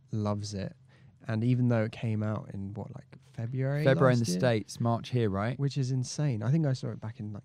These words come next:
Speaker 1: January last
Speaker 2: Yeah.
Speaker 1: year, which is, for it to
Speaker 2: Before
Speaker 1: now
Speaker 2: the
Speaker 1: be
Speaker 2: Oscars.
Speaker 1: Yeah, before the last Oscars, for it to be suddenly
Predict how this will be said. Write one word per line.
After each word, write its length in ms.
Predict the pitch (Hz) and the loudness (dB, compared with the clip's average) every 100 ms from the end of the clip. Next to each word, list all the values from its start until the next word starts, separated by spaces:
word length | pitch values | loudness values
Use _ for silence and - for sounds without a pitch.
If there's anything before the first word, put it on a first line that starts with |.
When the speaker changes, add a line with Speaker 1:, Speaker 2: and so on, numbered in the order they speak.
| - | -14
Speaker 1:
January 600 | - 120 147 139 101 98 | -10 -6 -4 -4 -6 -4
last 100 | 110 | 0
Speaker 2:
Yeah. 260 | 113 113 110 | 2 2 0
Speaker 1:
year, 180 | 131 117 | -4 -8
which 240 | - - | -12 -12
is, 240 | 120 113 - - _ _ | -12 -12 -16 -20 _ _
for 160 | 147 143 | -4 -4
it 80 | 123 | -4
to 100 | 135 | -2
Speaker 2:
Before 160 | 135 | 0
Speaker 1:
now 200 | 139 139 | 2 2
Speaker 2:
the 60 | 123 | 2
Speaker 1:
be 40 | |
Speaker 2:
Oscars. 440 | 117 117 110 104 98 - _ | 2 0 -2 -6 -8 -16 _
Speaker 1:
Yeah, 260 | 156 202 165 | -2 0 0
before 400 | 123 127 156 151 | 0 -2 0 2
the 80 | 143 | 2
last 280 | 147 165 - | 0 -2 -4
Oscars, 360 | 113 - 117 | -8 -8 -10
for 140 | - 143 | -2 -2
it 120 | 135 | -2
to 100 | 139 | -2
be 160 | 143 127 | 0 0
suddenly 520 | 143 143 123 117 | -2 -6 -8 -8